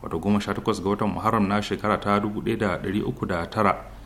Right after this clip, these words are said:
aka haifi Ayatollah Sayyid Ahmad Khansari, babban marja'in addini a garin Khansar a ƙasar Iran.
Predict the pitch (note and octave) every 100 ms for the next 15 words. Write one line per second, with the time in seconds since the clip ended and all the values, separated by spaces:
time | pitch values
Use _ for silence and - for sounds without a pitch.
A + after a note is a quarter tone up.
0 | - - - G2+ G#2 F2 E2 E2 - G#2+
1 | G#2 G2+ G#2 G#2 F#2+ G2 F#2 - G#2+ G2
2 | - - G2+ G#2+ F#2 - E2 - A2+ A#2
3 | A#2+ A2+ - - - - D#2 D2+ G#2+ G#2+
4 | A2+ A2 G2+ G#2+ A2+ - F2 G#2+ G#2+ -
5 | F2+ F2+ E2+ G#2+ G#2 F2 - A#2 - F2
6 | - - G2 - F#2+ F#2